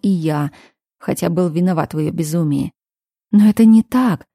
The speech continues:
Берг лишь поморщился. "Не надо, Ника.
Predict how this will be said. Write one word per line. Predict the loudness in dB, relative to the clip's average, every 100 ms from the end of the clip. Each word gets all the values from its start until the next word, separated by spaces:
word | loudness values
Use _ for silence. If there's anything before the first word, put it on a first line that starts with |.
| _ _ _ -2
Берг | 0 -2 -4
лишь | -8 -4
поморщился. | -2 -2 -4 -10 -10 -8 -10 -12 _ _ _
"Не | 0 2
надо, | 2 2 0
Ника. | -4 -4 -6 -14